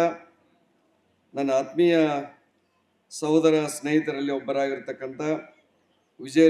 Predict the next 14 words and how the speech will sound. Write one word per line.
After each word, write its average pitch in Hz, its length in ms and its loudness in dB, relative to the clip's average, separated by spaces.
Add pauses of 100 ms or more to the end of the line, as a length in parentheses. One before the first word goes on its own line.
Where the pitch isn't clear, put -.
ಲಲಿತ 151 320 -2
ಕಲಾ 143 220 -2 (100)
ಸಂಸ್ಥೆಯ 131 420 -4 (1200)
ಅಧ್ಯಕ್ಷರಾಗಿರ್ತಕ್ಕಂಥ 143 1080 -4 (200)
ಸ್ನೇಹಿತರಾದ 127 520 -4 (840)
ಅಶೋಕ್ 135 440 -10
ಅಕ್ಕಿ 156 240 -2
ಅವರೇ, 135 240 -2 (1300)
ಮತ್ತು 160 160 -2 (100)
ಈ - 20 -8 (100)
ಕಾರ್ಯಕ್ರಮದಲ್ಲಿ 165 720 2
ಉಪಸ್ಥಿತರಿರ್ತಕ್ಕಂಥ 160 960 -4 (1120)
ವಿಶ್ವಕರ್ಮ 160 560 -2 (520)
ಸಮಾಜದ 147 500 -4